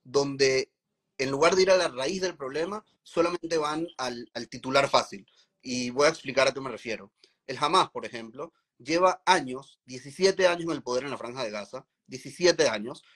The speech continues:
y todo el mundo sabía durante estos diecisiete años que el Hamas estaba construyendo infraestructura terrorista debajo de hospitales, debajo de escuelas, en zonas residenciales, estaban disparando cohetes de zonas residenciales, incluso vimos túneles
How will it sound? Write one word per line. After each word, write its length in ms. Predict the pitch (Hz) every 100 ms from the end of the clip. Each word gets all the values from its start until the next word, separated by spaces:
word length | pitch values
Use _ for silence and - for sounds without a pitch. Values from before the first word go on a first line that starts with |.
| _
y 140 | - -
todo 220 | 240 247
el 60 | 240
mundo 240 | 226 214
sabía 360 | 180 143 165 170
durante 320 | 147 120 123
estos 160 | -
diecisiete 460 | 151 131 123 127 139
años 200 | 147 165
que 60 | 143
el 80 |
Hamas 200 | 123 135
estaba 460 | 143 - 151 156 160 _ _ -
construyendo 720 | 156 151 - - 180 202 214
infraestructura 580 | 196 147 131 - 165
terrorista 600 | 160 143 143 147 - 175 _ _
debajo 440 | 131 139 147 170 190
de 60 |
hospitales, 600 | 175 151 135 131 131 - _ _ _
debajo 460 | 131 135 160 185
de 60 | 180
escuelas, 400 | - 143 123 117 _ _ _ _
en 160 | 131 139
zonas 280 | 175 175 180
residenciales, 580 | 170 135 117 - 117 113
estaban 360 | 123 - 143
disparando 520 | 165 165 147 156 165 147
cohetes 320 | 143 143 147
de 100 | 135
zonas 220 | 135 139
residenciales, 720 | 143 131 120 107 117 117 139 _ _ -
incluso 380 | 127 147 160
vimos 280 | 175 170 170
túneles 480 | - 185 185 202 208